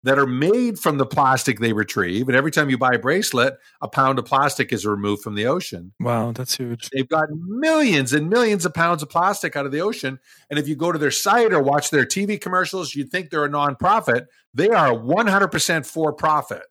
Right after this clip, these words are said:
Speaker 2: Wow, that's
Speaker 1: But
Speaker 2: great.
Speaker 1: they do good and make money at the same time.
Speaker 2: Yeah.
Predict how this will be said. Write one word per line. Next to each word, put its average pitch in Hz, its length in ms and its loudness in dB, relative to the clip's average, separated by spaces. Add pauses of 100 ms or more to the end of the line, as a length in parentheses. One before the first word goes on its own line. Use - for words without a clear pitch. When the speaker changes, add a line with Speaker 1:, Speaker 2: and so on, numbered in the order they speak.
(120)
Speaker 2:
Wow, 123 440 2 (340)
that's 143 200 6
Speaker 1:
But 165 180 6
Speaker 2:
great. 123 260 0 (880)
Speaker 1:
they 127 280 2
do 135 260 2
good 147 500 2
and 131 320 0
make 135 260 0
money 107 320 -2
at 120 120 -6
the 113 80 -8
same 110 240 -4
time. 139 280 -2
Speaker 2:
Yeah. 113 220 -6